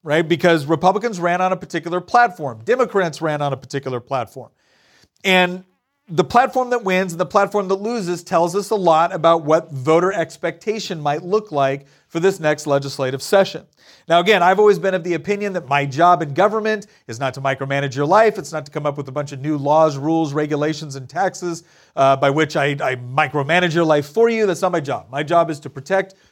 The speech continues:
your liberty, to protect your property rights, and otherwise live you, leave you free to live your life the way you want, provided you are not infringing on the other, other people to do the same, right? So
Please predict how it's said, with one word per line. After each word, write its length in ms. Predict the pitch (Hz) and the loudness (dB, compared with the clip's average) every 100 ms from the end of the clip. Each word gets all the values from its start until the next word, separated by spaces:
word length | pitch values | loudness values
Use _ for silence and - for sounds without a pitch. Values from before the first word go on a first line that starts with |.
| _ | _
your 160 | 127 131 | -6 2
liberty, 580 | 185 208 214 214 196 _ _ | 4 4 2 0 -4 _ _
to 80 | 127 | -12
protect 340 | 131 139 - | -6 -6 -6
your 60 | 117 | -6
property 400 | - 202 190 185 | 2 2 2 0
rights, 400 | 180 175 175 170 | 2 2 0 -8
and 80 | |
otherwise 420 | 123 135 151 151 139 | -8 -4 -2 -2 -2
live 220 | 143 131 | -4 -4
you, 160 | 135 - - | -8 -10 -16
leave 300 | 170 143 175 | -8 -4 -2
you 80 | 233 | -4
free 480 | - 185 170 165 165 _ - | -6 -2 -2 -2 -6 _ -10
to 60 | |
live 200 | 135 151 | -6 -2
your 100 | 160 | 0
life 300 | 202 180 170 | 4 4 2
the 80 | 143 | -2
way 140 | 117 147 | -4 -2
you 140 | 202 | -2
want, 400 | 233 180 160 165 - _ _ | 2 4 4 2 -8 _ _
provided 520 | 147 139 220 208 196 | 0 6 6 6 2
you 120 | 170 | 0
are 80 | 170 | -2
not 180 | 139 151 | 0 -2
infringing 480 | 151 147 139 139 147 | -2 -6 -6 -6 -4
on 120 | 143 | -4
the 120 | 143 | -4
other, 280 | 135 139 139 | -2 -2 2
other 220 | 165 160 | 2 0
people 280 | 151 135 139 | -6 -8 -8
to 100 | 135 | -8
do 160 | 123 | -8
the 80 | 123 | -8
same, 400 | 127 - 160 120 - | -6 -4 -4 -4 -10
right? 240 | 131 139 | -8 -8
So 260 | - 156 | -4 -4